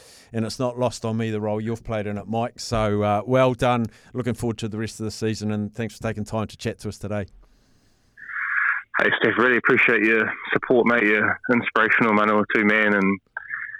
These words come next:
Speaker 2: know, we meet, we need people like you to come out of the woodwork and support this team. Like, it's a young group that has a really bright future. So, and when we get back to C E T Arena next Sunday against North Harbour, hopefully we can, um,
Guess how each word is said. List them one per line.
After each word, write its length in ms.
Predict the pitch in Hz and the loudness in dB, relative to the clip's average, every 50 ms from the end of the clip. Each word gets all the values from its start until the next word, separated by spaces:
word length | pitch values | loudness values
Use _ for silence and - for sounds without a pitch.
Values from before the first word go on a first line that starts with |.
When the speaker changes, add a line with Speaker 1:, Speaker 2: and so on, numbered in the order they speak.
| - _ - | -10 _ 0
Speaker 2:
know, 80 | 95 92 | 2 4
we 140 | 98 104 | 4 4
meet, 220 | 98 101 101 101 98 - | 4 4 4 2 2 2
we 140 | 104 104 | 4 4
need 260 | 104 107 107 107 107 - - - - - _ - | 6 6 6 4 4 2 0 -4 -6 -8 _ 0
people 260 | - 120 - - 98 | 0 0 2 2 4
like 140 | 98 101 92 | 4 4 4
you 120 | 95 104 101 | 4 4 4
to 80 | 101 - - | 4 2 2
come 160 | 110 104 98 | 2 4 4
out 100 | 95 95 | 4 4
of 60 | 90 | 4
the 60 | 95 | 4
woodwork 380 | 95 101 95 92 98 98 98 - - | 4 4 4 4 4 2 4 2 0
and 100 | 95 90 - | -2 -2 -2
support 280 | - - - 110 98 - | -2 0 2 2 2 2
this 300 | 95 98 - - - 110 | 2 0 0 0 2 4
team. 120 | 104 101 98 | 4 6 4
Like, 140 | 95 95 - | 4 4 0
it's 120 | 101 - - | -2 0 2
a 60 | 107 | 4
young 240 | 98 101 101 101 98 | 4 4 4 4 4
group 220 | 98 101 104 101 - _ _ - | 4 4 2 0 -2 _ _ 0
that 80 | - 104 | 2 2
has 100 | 107 98 | 2 2
a 100 | 92 92 | 2 2
really 200 | 95 98 95 92 | 4 4 2 2
bright 240 | - 101 101 - - - | 2 2 2 2 2 2
future. 340 | 113 113 104 - 113 107 98 101 - - | 2 2 4 2 2 2 0 0 0 2
So, 80 | 95 92 92 - _ _ _ _ _ - - - - - _ _ _ - | 2 2 2 0 _ _ _ _ _ -20 -20 -18 -20 -20 _ _ _ 0
and 100 | 95 95 | 2 4
when 120 | 95 98 | 4 4
we 100 | 98 92 | 4 4
get 180 | - 101 - - | 2 0 0 2
back 140 | 104 101 98 - - - | 2 2 2 2 2 2
to 240 | 104 95 90 90 87 - - - | 2 4 2 2 0 -2 -2 2
C 100 | 104 98 | 4 4
E 80 | 101 95 - - | 4 4 4 4
T 80 | 104 98 | 4 4
Arena 400 | 98 98 101 101 98 98 95 95 - - | 4 4 4 4 4 4 2 0 0 0
next 260 | 104 98 - - - - | 0 0 0 0 0 2
Sunday 280 | 110 101 101 98 95 98 | 2 2 4 4 4 4
against 280 | 95 98 95 95 92 - - | 2 2 0 0 -2 -2 0
North 140 | 101 92 - | 0 0 2
Harbour, 280 | - 98 98 92 98 95 | 2 2 2 2 2 0
hopefully 360 | 90 98 95 92 - - 98 95 | 2 0 0 0 2 2 4 4
we 120 | 98 92 - - | 4 2 2 2
can, 120 | 95 92 | 2 2
um, 240 | 90 90 92 92 90 | 2 2 2 0 -2